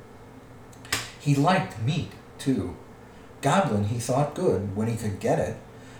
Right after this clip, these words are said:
but he took care that they never found him out. He just throttled them from behind if they ever came down alone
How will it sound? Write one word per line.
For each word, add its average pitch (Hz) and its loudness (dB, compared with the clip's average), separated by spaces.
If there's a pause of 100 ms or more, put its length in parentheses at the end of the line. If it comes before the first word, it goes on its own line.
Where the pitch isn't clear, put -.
(200)
but 127 0
he 113 0
took 220 0
care 131 2
that 110 -2
they 117 2
never 135 4
found 117 2
him 113 -2
out. 104 0 (560)
He - -6
just - 0
throttled 143 2
them 143 6
from 147 2
behind 110 0 (380)
if 110 -4
they 117 4
ever 139 4
came 151 2
down 123 6
alone 107 4